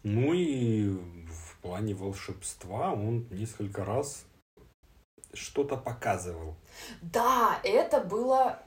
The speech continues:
Speaker 2: очень
Speaker 1: Он
Speaker 2: странно.
Speaker 1: выходил за кадр такой: «Смотрите!» И что-то происходило.
Speaker 2: Да, а люди реагировали на это с такой скучающей миной, типа: «Господи, опять этот дурак за своё». То есть вот что это конкретно было?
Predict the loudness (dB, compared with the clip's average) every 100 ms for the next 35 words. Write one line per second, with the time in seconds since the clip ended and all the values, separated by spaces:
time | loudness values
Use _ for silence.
0 | _ _ -20 -20 -20 -6 2 2 2 -2
1 | -2 -4 -2 0 0 2 2 4 4 6
2 | 6 6 8 10 10 8 6 4 4 2
3 | 2 2 4 2 2 -6 -8 -16 -20 _
4 | _ _ _ _ _ -20 _ _ -12 -6
5 | -2 0 0 -2 -4 -12 _ _ -20 -14
6 | -10 -4 -2 0 0 0 0 -4 -4 -4
7 | -8 -10 -10 -6 2 4 6 6 4 0
8 | -2 -2 -2 0 0 -2 -2 0 2 0
9 | -4 -6 -6 -8 -8 -8 -8 -6 -8 -8
10 | -8 -4 -4 -4 -6 -8 -6 -4 -2 -4
11 | -8 -8 -8 -6 -8 -8 -10 -10 -10 -10
12 | -12 -12 -10 -8 -6 -6 -6 -8 -8 -8
13 | -6 -8 -10 -10 -12 -12 -14 -10 -10 -2
14 | 2 2 0 -4 -8 -10 -8 -6 -6 -8
15 | -12 -10 -10 -10